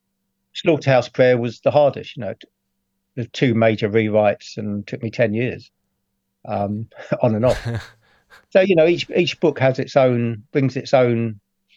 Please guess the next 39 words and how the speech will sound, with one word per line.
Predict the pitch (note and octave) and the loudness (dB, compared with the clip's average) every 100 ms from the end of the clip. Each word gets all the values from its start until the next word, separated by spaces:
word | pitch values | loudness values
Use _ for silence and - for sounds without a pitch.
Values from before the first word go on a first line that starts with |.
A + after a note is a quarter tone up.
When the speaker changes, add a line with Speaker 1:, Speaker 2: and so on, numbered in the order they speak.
| _ _ _ _ _ _ _ _ _ _ A#2 | _ _ _ _ _ _ _ _ _ _ -6
Speaker 1:
joys | C#3+ C3 A2 A2 B2+ | 0 2 2 0 -6
and, | A2 G#2+ | -8 -6
and | A2+ A2 | -6 0
problems, | C3 A2 G#2 G#2 G2+ G#2 - | 0 0 -2 -2 -6 -8 -8
and | G#2 G#2+ F#2+ _ | -8 -10 -14 _
Speaker 2:
Yeah. | A2 | -4
Speaker 1:
but | A2+ | 0
you | D#3 D#3+ | 2 4
always | D#3+ C3 | 2 2
have | B2 A2 | 0 0
that | A2+ - | -2 -4
satisfaction | - - - B2 - - A2+ | -20 -20 -2 -2 0 -2 0
when | A2 | -2
it's | A#2+ | 0
done. | - B2+ A2+ | 2 2 2
But | A#2+ - | -2 0
then | B2+ A#2+ | 2 2
there's | A2+ | 0
always, | B2 A2+ A2+ - | 2 2 2 0
like | - | -4
I | |
say, | A#2 B2+ G#2+ | -2 -2 -2
there's | G#2+ | -2
always | B2 A2 G#2+ | 0 0 0
something | A2 G#2+ A2 | -2 -2 -2
else | G#2+ - | -2 -4
you | A2 | -6
want | G#2+ - | -6 -6
to | A2 | -6
write. | G2+ G2+ - | -4 -6 -8
So | - A2 G#2+ _ _ _ | -6 -6 -6 _ _ _
Speaker 2:
It's | - | -4
hard | C#3 D3 - | 0 0 0
to | C#3+ | 4
Speaker 1:
yeah, | A#2+ A3+ | 6 6
you | G#3+ F#3 | 4 4
know, | C#3 C#3+ - _ A2+ _ _ _ _ _ | 4 2 -4 _ -20 _ _ _ _ _
you | D3+ | -4
know. | C3 A#2 | -4 -4